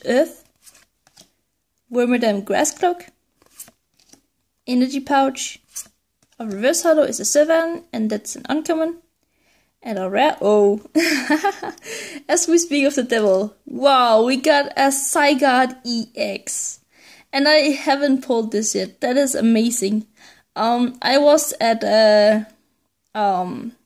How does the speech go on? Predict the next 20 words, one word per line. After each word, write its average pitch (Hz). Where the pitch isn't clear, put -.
Fates 254
Collide 240
celebration 294
event, 254
and, 233
uh, 214
we 240
made, 240
like, 208
um, 190
forty 226
card -
decks -
of 202
whatever 214
we 226
pulled 233
out 214
of, 208
uh, 185